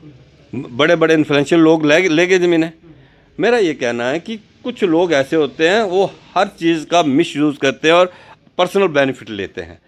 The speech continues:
मेरा ये मानना है कि जो गरीब हैं, हम उनकी सपोर्ट के लिए खड़े हैं।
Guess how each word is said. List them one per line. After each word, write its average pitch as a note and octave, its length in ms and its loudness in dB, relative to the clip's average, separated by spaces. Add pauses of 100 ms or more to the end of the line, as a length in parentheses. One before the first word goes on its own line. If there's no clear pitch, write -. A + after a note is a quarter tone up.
(300)
मेरा C3+ 220 0
ये B2+ 160 0
मानना E2+ 420 -6
है F2+ 220 -10 (420)
कि C#4 120 2
जो C#3+ 240 0
गरीब A2+ 420 -2
हैं, G#2 300 -8 (880)
हम D3+ 160 2
उनकी C3+ 240 0
सपोर्ट A#2 340 2
के B2 120 -2
लिए B2 180 0
खड़े G#2 240 -2
हैं। C#3 200 -8